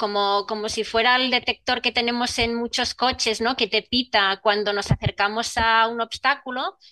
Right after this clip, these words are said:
pues sería lo mismo. O sea, acoplar un, ah, un pequeño radar, un pequeño dispositivo al, al colonoscopio que se usa habitualmente en la práctica clínica y que sea este pe-, pequeño aparato que avise al médico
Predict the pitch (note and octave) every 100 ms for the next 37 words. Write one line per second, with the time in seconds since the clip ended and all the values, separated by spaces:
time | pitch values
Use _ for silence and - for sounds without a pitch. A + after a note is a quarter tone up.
0 | _ A#3 A3+ A#3 A3+ A#3 A3+ F#3+ F3+ G3
1 | G#3+ B3+ A3 - F#3+ G#3+ G#3 A#3+ B3 A#3+
2 | - _ - B3 B3 - - A3+ A3+ A3
3 | A3+ A#3+ A#3+ A#3 A3+ G#3+ G#3+ A#3+ A3 G3
4 | G#3+ A3 A3+ A3+ A#3+ - A3+ A3+ A#3 A3
5 | F3+ D#3 - - G3 F#3+ F#3+ F#3+ F3 -
6 | G3 G#3 G3 G3 F#3+ - C4 C4+ C#4+ G#3+
7 | G3+ G3+ G3+ F#3+ F#3+ G3+ G3 G#3+ A3 G3+
8 | F3 F3 F3 - F#3 - A#3 A3+ B3+ C4+
9 | B3+ - B3+ - - - C4 D4 - B3
10 | G#3+ F#3+ - B3 G#3+ F#3+ A#3 - C4 -
11 | B3 B3+ C4+ B3+ B3+ B3 C4+ C#4+ C#4+ D#4+
12 | - - - A#3+ A3 B3 - C4+ C4 C4
13 | C#4+ C#4 B3+ C#4 F4+